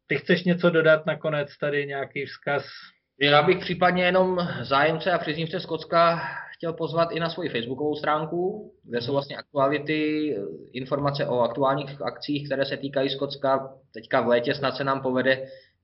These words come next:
Speaker 2: že proběhne aspoň několik málo klasických Highland Games, které se odehrávají po celé České republice.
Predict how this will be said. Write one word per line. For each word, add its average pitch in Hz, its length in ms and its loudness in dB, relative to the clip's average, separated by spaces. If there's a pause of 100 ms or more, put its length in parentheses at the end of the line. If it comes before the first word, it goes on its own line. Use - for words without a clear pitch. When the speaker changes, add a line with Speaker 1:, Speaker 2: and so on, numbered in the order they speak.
Speaker 2:
že 127 60 -2
proběhne 135 540 0
aspoň 139 340 -4
několik 139 380 -2
málo 127 760 2
klasických 131 560 -6
Highland 123 340 0
Games, 120 400 0
které 120 260 -4
se 117 200 -8
odehrávají 117 720 -2
po 117 80 -6
celé 117 240 -2
České 117 280 -6
republice. 117 600 -4